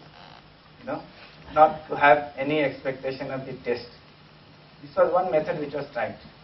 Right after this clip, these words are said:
Okay. So if I don't have any expectation of a particular taste, then irregardless of what my wife cooks, it is okay. It does not lead to unhappiness.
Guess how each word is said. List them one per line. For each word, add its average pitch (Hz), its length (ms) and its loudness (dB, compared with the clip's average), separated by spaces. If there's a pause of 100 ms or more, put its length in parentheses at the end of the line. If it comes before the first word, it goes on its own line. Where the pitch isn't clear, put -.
(2250)
Okay. - 160 -20 (680)
So 147 80 0
if 151 120 4
I 147 100 6
don't 160 220 2
have 151 160 2
any 147 240 -2
expectation 139 640 -6
of 127 100 -12
a 139 60 -12
particular - 480 -8
taste, - 420 2 (680)
then 139 100 -2
irregardless 147 440 4
of 143 120 6
what 139 220 2
my 139 140 0
wife 143 300 0
cooks, 226 180 -4
it - 420 -20
is 139 40 -12
okay. 127 300 -4 (1300)
It 135 100 -14
does 143 160 -2
not 147 240 2
lead 143 220 -4
to 139 100 0
unhappiness. 127 500 -4